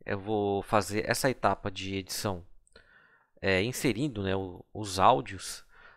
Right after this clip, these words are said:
é, na próxima aula. Sendo que nessa aqui a gente viu aí as edições básicas, né? Obviamente tem muito mais que a gente pode aprender,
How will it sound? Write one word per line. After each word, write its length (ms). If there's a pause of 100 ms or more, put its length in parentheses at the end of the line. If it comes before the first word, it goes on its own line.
é, 240
na 100
próxima 420
aula. 300 (640)
Sendo 240
que 120
nessa 220
aqui 120
a 40
gente 200
viu 200
aí 200
as 140
edições 360
básicas, 520
né? 140
Obviamente 480
tem 100
muito 260
mais 260
que 160
a 60
gente 240
pode 220
aprender, 460